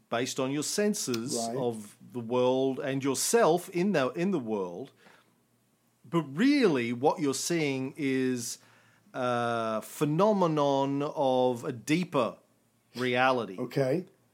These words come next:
Speaker 1: And the deeper reality, so in the Three Illusions, I say the deeper reality is it's all just atoms. And there's no separation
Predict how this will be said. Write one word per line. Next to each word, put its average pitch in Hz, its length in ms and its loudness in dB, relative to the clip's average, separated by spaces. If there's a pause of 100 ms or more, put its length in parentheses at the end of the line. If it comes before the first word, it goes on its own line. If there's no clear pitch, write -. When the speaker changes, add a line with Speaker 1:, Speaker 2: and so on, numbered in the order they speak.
(120)
Speaker 1:
And 127 760 -2
the 131 100 -2
deeper 214 360 0
reality, 127 480 2
so 143 200 0
in 123 80 0
the 123 80 -2
Three 147 240 -2
Illusions, 131 500 -2
I 120 100 -2
say 120 200 -2
the 117 120 -6
deeper 175 380 -4
reality 113 720 -4
is 117 220 -6 (300)
it's 139 180 -4
all 160 180 0
just 117 300 -4
atoms. 117 680 -2 (280)
And 117 760 -4
there's 123 220 -6
no 151 180 0
separation 123 840 -4